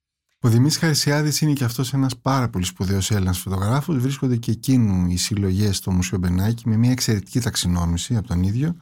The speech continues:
Ο Χαρισιάδης ξεκίνησε να σπουδάσει χημικό στην Ελβετία και τελικώς κατέληξε να γίνει φωτογράφος.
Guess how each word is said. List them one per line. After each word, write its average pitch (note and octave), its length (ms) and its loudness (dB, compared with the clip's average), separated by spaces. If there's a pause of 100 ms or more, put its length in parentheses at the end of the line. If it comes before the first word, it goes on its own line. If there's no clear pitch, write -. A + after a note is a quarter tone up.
(480)
Ο B2+ 100 -2
Χαρισιάδης C#3 440 2
ξεκίνησε F3 540 0
να D3 120 0
σπουδάσει B2+ 380 -2
χημικό B2+ 440 2
στην A2+ 180 -2
Ελβετία F#2+ 540 -2 (580)
και - 100 -8
τελικώς C3 280 2
κατέληξε C3 420 0
να A#2+ 60 4
γίνει B2 140 4
φωτογράφος. G2+ 680 -4